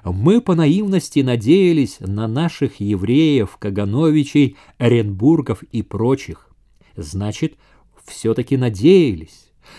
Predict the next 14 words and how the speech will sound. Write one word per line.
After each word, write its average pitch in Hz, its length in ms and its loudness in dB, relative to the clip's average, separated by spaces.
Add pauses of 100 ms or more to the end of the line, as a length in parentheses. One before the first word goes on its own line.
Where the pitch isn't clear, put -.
Э, 110 100 0
тут 190 280 2
же 202 140 2
упрек 208 460 0 (100)
и 151 100 6
русским. 123 720 0 (560)
Разве 180 580 0
после 185 480 0
пятидесятых 131 880 -2
годов 110 580 0 (280)
раскаявшиеся 151 1300 -2
и 139 140 4
пристыженные 131 840 -2
русские, 135 680 -2